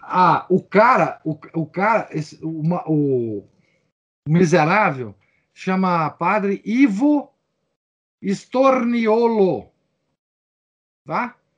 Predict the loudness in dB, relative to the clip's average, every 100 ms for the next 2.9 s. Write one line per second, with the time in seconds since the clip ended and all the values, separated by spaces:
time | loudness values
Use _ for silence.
0 | _ _ _ _ -2 0 2 0 0 0
1 | -2 -2 -2 -2 0 0 0 -2 -4 -2
2 | 0 0 0 -2 -2 -2 -2 -2 -10